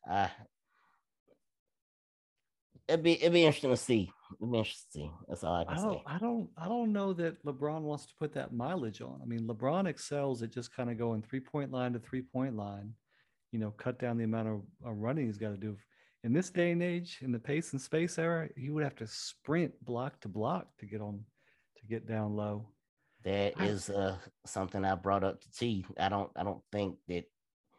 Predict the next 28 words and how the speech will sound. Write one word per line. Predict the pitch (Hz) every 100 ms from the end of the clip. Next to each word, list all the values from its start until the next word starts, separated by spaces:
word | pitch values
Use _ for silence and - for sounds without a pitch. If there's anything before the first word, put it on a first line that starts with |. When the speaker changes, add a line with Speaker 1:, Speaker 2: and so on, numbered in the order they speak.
| _ _
Speaker 1:
he | - 107
Speaker 2:
He's | 104
not | 175
Speaker 1:
would, | -
Speaker 2:
trying | 139
Speaker 1:
uh, | 127
Speaker 2:
to |
do | 131
all | 120
that | 123
work | 123 127 123
for | 139
eighty-two | 127 127 127
games. | 131 147 165
Speaker 1:
No, | 123 101
Speaker 2:
In | 87
Speaker 1:
I |
Speaker 2:
the | 120
Speaker 1:
mean, | 110
he, |
he | 170
Speaker 2:
playoffs, | 220 175
Speaker 1:
wants | 147
Speaker 2:
he'll | 127
Speaker 1:
to | 131
Speaker 2:
do |
it. | 147
Speaker 1:
do, | 131